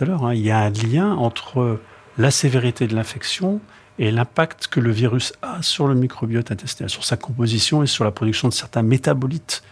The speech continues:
qui sont, euh, produits par le microbiote intestinal.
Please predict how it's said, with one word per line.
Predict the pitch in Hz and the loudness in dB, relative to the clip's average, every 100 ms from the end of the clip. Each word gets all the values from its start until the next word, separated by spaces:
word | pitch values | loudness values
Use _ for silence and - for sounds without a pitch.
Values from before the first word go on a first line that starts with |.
| - _ | -20 _
qui | - | -4
sont, | - 123 113 110 98 | -2 0 0 0 -2
euh, | |
produits | - 107 104 - | -6 -8 -8 -6
par | 113 | -2
le | 107 | -2
microbiote | 104 - 107 104 | -2 -4 -4 -4
intestinal. | 104 - - 113 104 110 | -4 -6 -6 -4 -4 -6